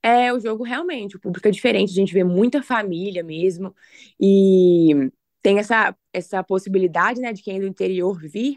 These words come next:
porque aí fica mais cedo pra poder voltar pra casa, e ter uma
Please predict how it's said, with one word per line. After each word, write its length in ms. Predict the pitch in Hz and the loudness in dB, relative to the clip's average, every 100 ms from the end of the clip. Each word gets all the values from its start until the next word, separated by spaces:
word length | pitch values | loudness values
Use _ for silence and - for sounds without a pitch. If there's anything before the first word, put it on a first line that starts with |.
| _ | _
porque 200 | 190 196 | -6 -2
aí 100 | 196 | -4
fica 200 | - 202 | -4 -8
mais 220 | 208 202 | -6 -4
cedo 180 | 208 196 | -4 -4
pra 100 | 185 | -8
poder 200 | 180 185 | -10 -6
voltar 280 | 180 175 170 | -6 -8 -10
pra 160 | 160 | -12
casa, 760 | _ 175 214 247 226 190 175 170 | _ -4 0 0 0 -2 -8 -14
e 60 | |
ter 140 | - 185 | -12 -12
uma 200 | 185 | -12